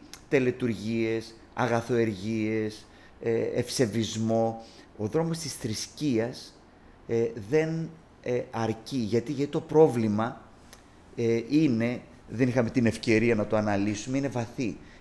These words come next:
Είναι, είναι το, πού είναι η έδρα της απόλαυσης, τι, τι, τι με κάνει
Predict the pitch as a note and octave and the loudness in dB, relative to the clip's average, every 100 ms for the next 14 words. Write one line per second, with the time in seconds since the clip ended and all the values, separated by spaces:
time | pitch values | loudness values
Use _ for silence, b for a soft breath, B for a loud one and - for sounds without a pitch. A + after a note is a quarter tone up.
0 | B C3+ C3+ C3 C3+ C3+ C#3 C3+ - B | B -4 0 0 0 0 -2 -2 -8 B
1 | B - - A2 - - C3 A#2 - - | B -20 -16 -14 -14 -8 -4 -4 -4 -20
2 | - - D3 C#3+ B2+ C3 C3 C#3 C3 A#2+ | -8 2 4 4 6 8 6 2 0 -4
3 | A#2 - C3+ A#2 G2 G2+ - E3 D#3 D#3+ | -2 2 4 4 2 -4 -4 -2 -2 -2
4 | D#3 D#3 D3+ D#3 D3 C#3 C3+ C3+ C3+ C3+ | 0 0 0 -2 0 2 2 2 0 -2